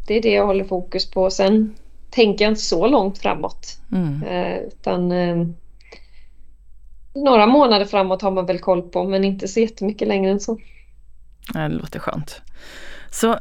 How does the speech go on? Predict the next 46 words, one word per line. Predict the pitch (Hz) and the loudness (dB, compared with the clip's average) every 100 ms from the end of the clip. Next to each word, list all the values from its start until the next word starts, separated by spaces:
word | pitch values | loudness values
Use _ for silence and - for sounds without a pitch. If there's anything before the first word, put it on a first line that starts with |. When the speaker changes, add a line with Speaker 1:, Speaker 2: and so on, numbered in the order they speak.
| - | -2
Speaker 2:
jag | 220 | -2
brukar | 226 262 269 | 0 -2 0
avsluta | 254 196 - 480 - 185 | 2 2 0 -4 -2 0
med | 175 | 0
att | 170 | 0
fråga, | - 170 151 | 0 2 2
om | 170 233 | 2 2
du | 240 | 4
nu | 262 294 | 2 0
fick | 269 247 233 | 0 -2 0
lämna | 247 220 214 240 262 240 - | 0 2 2 2 2 0 0
till | 185 | 0
den | 151 | 0
som | 151 170 | 0 -2
lyssnar | 165 - 143 | -2 0 -2
tre | 143 - 247 254 233 | -2 -2 0 0 0
saker | - - - - - 320 302 | -2 -4 -6 -4 -2 0 -2
som | - 190 196 | -2 0 2
gäller | 262 254 247 | 4 4 2
just | 170 151 - - | 2 2 -2 -2
det | 160 | -2
här | 160 | -2
som | 156 | 0
vi | 156 | 0
har | 147 | -2
rört | - 196 277 269 - | -4 -2 0 0 -2
oss | 208 - | -4 -4
kring | - 226 | -4 -2
väldigt | 135 - | -2 -4
mycket | 156 - | -6 -2
idag, | - 131 | -2 -2
med | 120 170 | -4 -2
både | 160 175 | -2 0
fysisk | - 170 156 160 - | 0 0 -2 -4 -6
och | 147 156 | -4 -4
mental | 151 147 147 | -2 -2 0
hälsa | 156 135 - | -2 -2 -2
och | 143 - | -4 -2
framförallt | 160 147 156 139 | -4 -2 -2 -2
det | |
här | 151 | -2
med | 147 147 147 | 0 0 2
välmåendet, | 196 156 143 160 226 190 143 147 | 2 2 2 2 2 2 0 -2
att | 156 | -2
man | 156 | -2
ska | - | 0